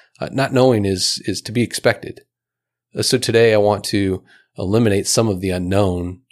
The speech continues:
as it relates to answering the overall question of, "What do you want and where do you want to go?" I want to give you some questions to consider, uh, that will act as a guide for you to work through. Uh, before we get started, I want you to remember that while you set out,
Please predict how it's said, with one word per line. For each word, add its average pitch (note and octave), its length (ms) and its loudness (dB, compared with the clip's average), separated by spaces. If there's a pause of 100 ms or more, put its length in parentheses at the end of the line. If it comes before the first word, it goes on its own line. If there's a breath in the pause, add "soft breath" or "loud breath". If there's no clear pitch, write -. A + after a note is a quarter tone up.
as F#2+ 160 0
it F#2+ 40 0
relates F#2 380 -2
to - 160 -8
answering G2 380 -2
the F2 120 -8
overall F#2 400 -2
question - 540 -2
of, F2+ 320 -10 (520)
"What G2+ 280 0
do A2 60 -2
you G2 140 0
want F#2 480 -2 (160)
and F#2 320 -6
where G2+ 240 2
do F#2+ 80 0
you F2+ 80 -2
want F2 200 -4
to F#2 80 -6
go?" F#2 440 -6 (1500)
I A2+ 40 0
want A2+ 100 4
to G#2+ 60 0
give A2+ 120 0
you A2 80 0
some G#2 160 -4
questions A#2 480 -2
to G2+ 100 -8
consider, F#2+ 840 -2 (420)
uh, G2 100 -2
that G2+ 140 -2
will G2 140 -6
act G#2+ 260 0
as G2 100 -6
a F#2 60 -8
guide G#2 420 0
for G2 140 -8
you F2+ 320 -6
to - 140 -10
work F#2 260 -8
through. - 320 -8 (800)
Uh, G#2 60 -6
before G2 300 -2
we A#2 100 2
get G2+ 100 0
started, A2 300 2
I F#2+ 60 0
want G2 260 -2
you - 40 -6
to G2 60 0
remember F#2 360 -2
that F2 180 -4
while F#2+ 260 0
you F#2 160 -4
set - 460 -2
out, G2 480 -2